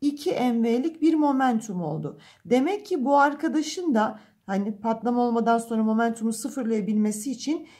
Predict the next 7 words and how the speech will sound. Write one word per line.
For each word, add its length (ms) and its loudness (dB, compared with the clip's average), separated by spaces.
iki 340 0
M 340 2
V'lik 380 0
bir 120 2
momentum 580 0
olması 460 -2
lazım. 400 -4